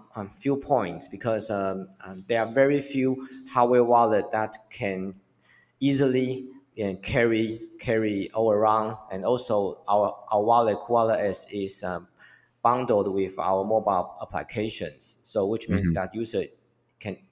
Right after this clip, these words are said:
Speaker 1: take it everywhere to do the sending and receiving for their cryptocurrencies. Um, uh, as you can see that we think, uh, Cool Wallet S is the only product in the market which combines the usability,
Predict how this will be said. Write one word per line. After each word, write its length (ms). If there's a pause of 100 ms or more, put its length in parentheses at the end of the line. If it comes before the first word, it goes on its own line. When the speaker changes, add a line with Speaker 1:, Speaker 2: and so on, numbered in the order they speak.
(400)
Speaker 1:
take 180
it 220
everywhere 560 (460)
to 100
do 240
the 120
sending 520
and 100
receiving 600
for 180
their 100
cryptocurrencies. 1160 (340)
Um, 440 (180)
uh, 140 (200)
as 400
you 120
can 180
see 200
that 260
we 100
think, 340
uh, 120
Cool 200
Wallet 280
S 320
is 180
the 220
only 300
product 500
in 80
the 40
market 640 (240)
which 180
combines 720
the 380 (100)
usability, 840